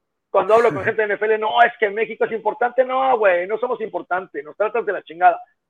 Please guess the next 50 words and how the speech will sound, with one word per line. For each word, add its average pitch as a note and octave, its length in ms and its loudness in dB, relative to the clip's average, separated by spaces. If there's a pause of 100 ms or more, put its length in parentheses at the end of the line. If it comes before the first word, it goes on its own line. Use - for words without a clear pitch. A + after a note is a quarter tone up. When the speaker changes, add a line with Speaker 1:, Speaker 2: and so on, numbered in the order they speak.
Speaker 1:
Somos A3+ 220 2
el A3 160 4
segundo A3+ 480 2
país G3 360 0
con F#3+ 140 -8
más G#3 160 -6
aficionados G3+ 800 -4
de G3 80 0
la F3 120 -2
N G3 120 -4
F G#3 220 -6
L, A3 140 0
que F#3+ 120 -6
tiene G3+ 220 0
una G3 140 -4
chamarra, G3+ 480 2
que F3 120 -12
tiene G3+ 180 -4
un F#3 60 -10
encendedor, F3+ 580 0 (440)
que F3+ 100 0
tiene A3+ 160 2
una G#3+ 160 -4
pinche A3 300 -4
gorra, A3 480 4 (320)
y A#3 100 -4
no D4 120 0
nos D#4 160 2
pelas, D#4+ 340 8
güey, G#3 360 0
no, B3 180 0
no C#4 240 2
te D4+ 120 0
interesamos, C4 760 2
güey. E3+ 180 -6 (500)
¿Por G#3 220 4
qué? C#4 260 8
Pues C4 140 -6
porque A3 220 2
te G#3 120 -4
llevas B3 300 0
partidos A#3+ 420 2
a A#3+ 80 0
Londres G#3+ 480 -4 (300)
cuando F#3+ 260 -2
los F#3 140 -4
puedes A3+ 220 0
hacer A3 180 0
aquí, A#3+ 360 -4
porque F#3 460 -4